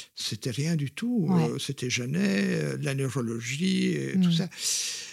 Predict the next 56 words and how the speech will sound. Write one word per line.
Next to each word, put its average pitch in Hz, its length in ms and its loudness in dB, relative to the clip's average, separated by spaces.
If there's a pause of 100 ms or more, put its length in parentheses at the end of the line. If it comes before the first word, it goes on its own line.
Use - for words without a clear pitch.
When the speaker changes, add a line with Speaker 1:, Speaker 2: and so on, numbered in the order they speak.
(300)
Speaker 2:
Il 233 160 6
avait 247 160 10
quand 254 120 10
même 262 120 12
cette 220 220 4
ambition 208 500 6
de 208 80 8
créer 202 220 6
un 185 80 10
réseau 185 220 8
international. 185 640 8
Speaker 1:
Oui, 269 120 10
Speaker 2:
Je 269 60 8
Speaker 1:
oui, 262 40 8
Speaker 2:
pense 254 140 10
Speaker 1:
oui, 240 60 6
Speaker 2:
que 226 40 10
là, 254 320 12 (140)
Speaker 1:
tout 294 160 6
à 240 80 8
fait. - 120 4
Speaker 2:
on 208 120 12
est 208 80 12
face 226 260 8
à 208 60 10
une 190 60 10
sorte 214 200 6
de 180 80 6
businessman, 196 720 4
en 190 80 6
fait, 180 180 2
quelque - 240 4
Speaker 1:
Oui. 170 60 0
Speaker 2:
part. 269 220 8
Enfin, 202 240 8
en 180 140 8
tout - 100 -8
cas, 226 80 4
quelqu'un 214 300 4
qui - 160 -2
veut 180 360 2
laisser 196 300 2
une 190 60 0
trace 190 240 4
dans 180 80 6
l'histoire. 285 520 2 (360)
Speaker 1:
Ah 185 100 10
oui, 208 160 8
oui. 190 240 8
Speaker 2:
Et, 190 80 6
et 185 60 8
à 180 60 8
partir 185 340 2
de 185 80 6
là, 233 340 6
euh, 170 260 6